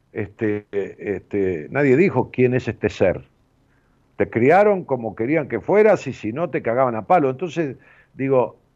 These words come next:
para que aprendas a escuchar, que otro te escuche, eh, es como un dar unos primeros pasos de un grupo de pertenencia.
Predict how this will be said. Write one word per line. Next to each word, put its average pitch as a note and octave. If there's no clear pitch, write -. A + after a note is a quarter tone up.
para D3
que D#3
aprendas F3
a D#3
escuchar, E3+
que C#3+
otro D#3+
te B2
escuche, F3
eh, D3
es -
como G#3
un G3+
dar G#3+
unos G3
primeros E3
pasos E3
de B2+
un B2+
grupo D3+
de B2+
pertenencia. F#2+